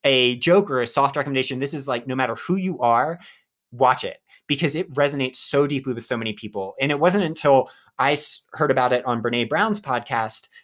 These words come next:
um, and she said it was her favorite show ever, that I was like, "Okay, I really need to start,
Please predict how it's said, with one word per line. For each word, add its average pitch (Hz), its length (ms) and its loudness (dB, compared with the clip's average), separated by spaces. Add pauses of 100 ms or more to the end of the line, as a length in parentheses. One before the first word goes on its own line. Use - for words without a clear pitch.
(100)
um, 120 340 -2
and 127 140 -2
she 180 140 2
said 160 180 2
it 127 60 2
was 120 160 -4
her 147 100 0
favorite 120 400 -2 (160)
show 123 220 0
ever, 156 320 4
that 123 100 2
I 123 60 4
was 120 80 2
like, 123 160 -2
"Okay, 120 340 2 (180)
I 185 100 2
really 165 280 0
need 135 160 0
to 135 80 -4
start, 117 440 -2